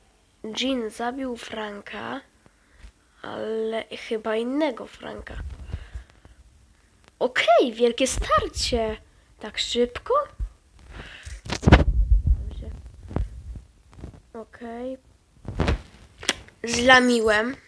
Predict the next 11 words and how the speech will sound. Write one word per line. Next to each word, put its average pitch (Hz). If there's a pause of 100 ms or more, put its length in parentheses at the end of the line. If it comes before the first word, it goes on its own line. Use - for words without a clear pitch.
(920)
ale 247
na 254
szczęście 269
Karl 247 (140)
ogarniał. 220 (2500)
I 277
tego 285
odcinka 285
bym 277
nie 311
nagrał 262